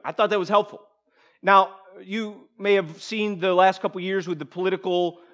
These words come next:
s-, scene. Okay, I'm not gonna get up here and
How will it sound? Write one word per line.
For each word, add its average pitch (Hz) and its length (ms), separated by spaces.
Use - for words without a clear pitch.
s-, - 420
scene. 156 520
Okay, 131 160
I'm 151 120
not 175 120
gonna 165 140
get 165 140
up 165 140
here 165 220
and 131 140